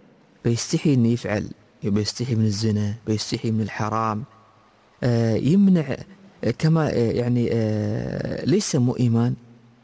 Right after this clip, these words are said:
ليس قالوا إن الحياء من الإيمان؟ لأنه يتخلق بالإيمان، يبتعد عن الحرام،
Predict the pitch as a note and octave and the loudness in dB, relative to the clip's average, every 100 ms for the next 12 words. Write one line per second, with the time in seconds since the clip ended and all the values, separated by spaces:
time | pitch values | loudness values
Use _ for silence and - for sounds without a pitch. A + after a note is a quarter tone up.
0 | _ _ A#2 D3+ F#3 - A#2 B2 C#3 C#3+ | _ _ 0 0 0 -4 -6 -2 0 2
1 | B2 B2 A2+ - C3+ A#2+ A2 G#2+ A#2 A2+ | 2 2 2 2 2 4 2 0 0 2
2 | A#2+ A#2+ D3 - - _ _ _ A#2+ - | 2 0 -4 -16 -20 _ _ _ -2 2
3 | D3+ C#3+ C3 B2 B2+ B2 F#3+ B3 A3 D3 | 2 4 4 2 -2 -2 2 2 2 0
4 | C#3 D3 D#3+ D3 C3 - G3 E3+ C3+ B2 | 2 0 2 2 0 -2 -2 -2 -2 -2
5 | - A#2+ | -4 -4